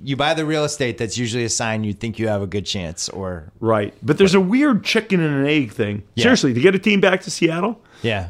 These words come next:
Speaker 2: Okay, do you build an arena and hope you get a team? Eh,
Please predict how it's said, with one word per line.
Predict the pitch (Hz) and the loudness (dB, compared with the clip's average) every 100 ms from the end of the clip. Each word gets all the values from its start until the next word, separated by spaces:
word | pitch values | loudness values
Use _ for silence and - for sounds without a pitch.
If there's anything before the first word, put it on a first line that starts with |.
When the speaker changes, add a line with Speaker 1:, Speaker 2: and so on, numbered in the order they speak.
| - | -6
Speaker 2:
Okay, | 110 104 139 139 | -2 2 4 6
do | 127 | 4
you | 131 | 6
build | 135 151 147 | 8 8 8
an | 170 | 6
arena | 147 143 151 185 | 4 6 6 4
and | 147 | 2
hope | 131 135 | 2 2
you | 156 | 2
get | 156 | 4
a | 151 | 2
team? | 160 165 175 190 - _ | 4 4 4 2 -4 _
Eh, | 208 277 285 285 285 | 2 6 8 8 8